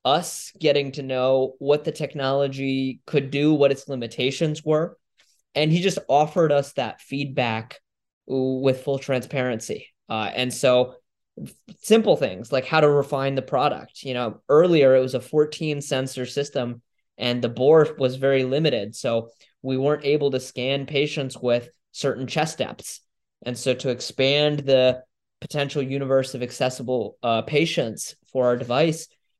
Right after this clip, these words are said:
you know, Doctor Takla is immensely helpful in guiding next-gen product development. Um, and then introducing us to other people, whether they be investors, other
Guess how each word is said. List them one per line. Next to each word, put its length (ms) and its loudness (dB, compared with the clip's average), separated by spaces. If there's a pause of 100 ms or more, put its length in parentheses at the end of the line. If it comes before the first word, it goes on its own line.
(160)
you 220 -4
know, 180 -4 (360)
Doctor 280 -2
Takla 340 0
is 140 -2 (180)
immensely 540 0
helpful 580 -6
in 200 -10
guiding 360 0
next-gen 440 -6
product 340 -6
development. 520 -6 (480)
Um, 320 0
and 120 0
then 100 2
introducing 640 0
us 160 -2
to 120 -4
other 220 0
people, 380 -10
whether 320 0
they 160 2
be 180 -4
investors, 760 0
other 260 -2